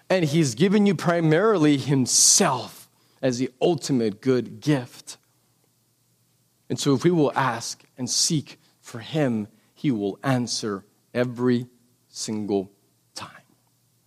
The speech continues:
He has a bigger purpose in your life than just giving you fleeting pleasures.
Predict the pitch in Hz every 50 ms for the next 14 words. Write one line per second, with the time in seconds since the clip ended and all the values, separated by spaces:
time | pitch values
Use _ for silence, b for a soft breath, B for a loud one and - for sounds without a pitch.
0 | _ _ _ _ _ _ _ _ _ _ _ _ _ _ - - 131 123 113 104
1 | 98 107 95 - 151 156 143 151 147 139 - - 135 98 - 107 - - 113 104
2 | 101 101 98 95 95 90 87 87 95 - b b b b b b b - 110 92
3 | 98 104 98 - - 135 120 120 117 110 101 - - 120 113 98 104 95 - 110
4 | 104 98 95 92 90 85 - - -